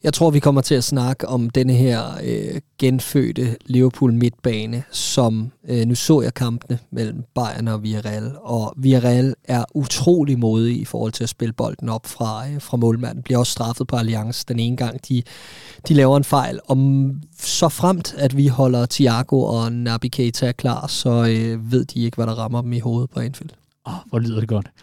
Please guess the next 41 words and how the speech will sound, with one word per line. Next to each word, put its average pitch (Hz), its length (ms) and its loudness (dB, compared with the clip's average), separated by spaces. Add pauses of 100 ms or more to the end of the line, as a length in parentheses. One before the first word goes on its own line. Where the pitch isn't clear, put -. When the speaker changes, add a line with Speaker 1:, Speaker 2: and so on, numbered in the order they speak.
(320)
Speaker 2:
Det 190 140 4
er 160 40 6
altså 160 220 4
de 180 140 2
to 185 300 4
semifinaleopgør, 151 840 4
vi 131 100 -2
kan 135 120 4
glæde 139 240 4
os 147 80 0
til 156 220 2
i 147 140 2
slutningen 196 480 4
af 143 60 2
april 139 400 -2
og 127 260 -2
i 123 60 -4
starten 127 580 -2
af 117 240 2
maj. 120 420 2
Og 135 400 4
det 123 120 -2
er 107 80 0
selvfølgelig 117 480 0
kampe, 127 380 2
som 123 180 2
man 127 220 2
ikke 139 180 2
skal - 180 -4
sidde 120 260 0
og 110 60 0
se 135 240 -2 (100)
alene 120 360 2
derhjemme. 113 380 4 (280)
Hvis 165 260 2
man 156 120 6
ikke 143 120 2
har 147 60 4
muligheden 139 360 4
for 135 320 2
at, 120 180 0